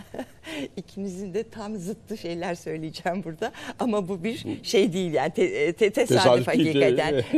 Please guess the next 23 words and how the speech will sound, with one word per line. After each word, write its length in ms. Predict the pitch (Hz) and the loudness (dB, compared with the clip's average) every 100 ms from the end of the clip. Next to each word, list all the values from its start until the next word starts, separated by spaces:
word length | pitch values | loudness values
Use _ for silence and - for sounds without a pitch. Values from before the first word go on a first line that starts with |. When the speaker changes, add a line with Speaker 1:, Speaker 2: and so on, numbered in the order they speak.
| - | 2
Speaker 2:
<laughs> 180 | 277 226 | 2 4
Speaker 1:
E, 40 | |
hemfikir 440 | 220 226 202 247 175 | 0 0 -2 -2 -2
de 60 | |
olabilirdim. 680 | 147 160 156 151 156 208 392 - - - - - 160 | -2 -2 -4 -4 -6 -6 -8 -10 -18 -18 -18 -6 0
E, 360 | 196 190 185 - | 2 4 0 -2
ilk 280 | 262 - | -6 -2
olarak 360 | 220 202 247 320 | 0 2 2 0
şey 220 | - 196 180 | -2 -2 -2
üzerinde 400 | 160 165 160 156 | -4 -4 -4 -6
durmak 260 | 156 156 - | -6 -8 -10
istiyorum. 480 | - - 147 196 392 - - - - | -12 -4 -2 -2 -4 -12 -20 -20 -14
Şimdi 260 | - 311 269 | -10 -6 -4
ben 160 | 285 | -4
meseleyi 380 | 269 269 214 208 | -4 -6 -6 -6
şöyle 260 | 196 190 160 | -6 -8 -8
görüyorum, 360 | 151 147 156 | -8 -6 -6
bu 40 | 180 | -8
paketin 440 | 196 175 175 185 | -10 -10 -10 -10
hazırlanmasını 800 | 175 165 165 156 151 151 - 254 | -8 -8 -8 -10 -10 -12 -14 -14
şöyle 300 | - 196 143 | -10 -8 -8
görüyorum. 460 | 139 139 135 131 123 - - - - | -8 -6 -6 -8 -10 -18 -20 -18 -8
Hükümet 440 | 247 262 262 294 | -8 -8 -8 -8